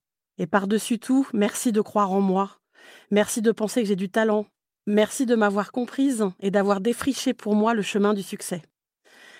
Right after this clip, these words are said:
Il reste de la distance à parcourir, mais grâce à toi, la route est bien plus lumineuse. Je te souhaite tout le bonheur que tu mérites. À l'heure où j'écris ces mots, heureusement que je ne suis pas maquillée. Vous le savez,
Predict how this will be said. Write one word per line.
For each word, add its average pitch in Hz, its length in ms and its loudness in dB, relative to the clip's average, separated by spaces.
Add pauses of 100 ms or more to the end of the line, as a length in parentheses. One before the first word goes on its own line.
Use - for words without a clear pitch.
(220)
Il 196 120 4
reste 226 220 4
de 240 40 4
la 220 120 4
distance 214 400 -4
à 214 60 2
parcourir, 220 760 0
mais 175 140 0
grâce 208 260 -2
à 233 80 0
toi, 233 320 0
la 202 140 2
route 214 240 -2
est 202 40 2
bien 190 240 0
plus 220 160 -4
lumineuse. 185 560 0 (540)
Je 196 120 2
te 226 160 2
souhaite - 340 -2
tout 285 100 0
le 262 60 2
bonheur 220 320 2
que 220 100 -6
tu 214 160 -4
mérites. 180 540 -4 (800)
À 185 100 2
l'heure 240 180 6
où 262 80 6
j'écris 220 260 0
ces 196 160 0
mots, 208 340 2 (160)
heureusement 196 380 2
que 208 60 -2
je 214 40 2
ne 190 60 2
suis 190 100 -8
pas 185 80 0
maquillée. 170 420 -2 (960)
Vous 190 140 0
le 208 60 2
savez, 226 500 0